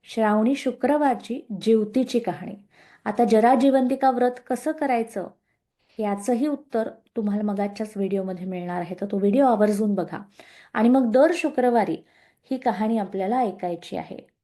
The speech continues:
हो, ऐकायचीच, मुद्दामून ऐकायची म्हटलं, कारण श्रवणस्य मासः श्रावणः, ऐकण्याचा महिना, श्रवणाचा महिना आहे. त्यामुळे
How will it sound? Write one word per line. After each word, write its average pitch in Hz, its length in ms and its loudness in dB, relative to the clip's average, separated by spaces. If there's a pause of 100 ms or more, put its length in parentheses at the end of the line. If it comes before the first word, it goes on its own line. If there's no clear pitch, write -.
(120)
हो, 269 440 2
ऐकायचीच, 202 840 2
मुद्दामून 240 440 0
ऐकायची 220 560 0
म्हटलं, 226 400 0
कारण 233 500 -2 (460)
श्रवणस्य 294 680 0
मासः 247 540 -2
श्रावणः, 208 640 -4 (340)
ऐकण्याचा 277 640 -2
महिना, 233 400 -4
श्रवणाचा 302 640 -4
महिना 196 320 -6
आहे. 160 220 -12 (420)
त्यामुळे 226 200 6